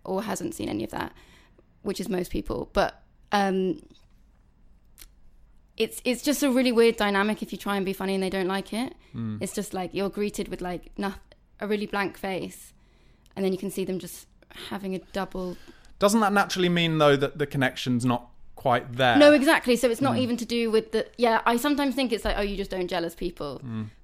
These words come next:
Speaker 1: But, um, I definitely don't, I think men become more attractive to women when they're funny.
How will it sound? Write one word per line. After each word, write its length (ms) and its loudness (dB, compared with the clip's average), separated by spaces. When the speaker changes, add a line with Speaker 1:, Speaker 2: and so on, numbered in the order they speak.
Speaker 1:
But, 280 0
um, 480 -6
I 80 -4
definitely 400 -2
don't, 280 -2
I 60 -8
think 260 -4
men 560 -2
become 280 -6
more 180 -2
attractive 420 -8
to 80 -12
women 240 -6
when 120 -8
they're 120 -8
funny. 420 -8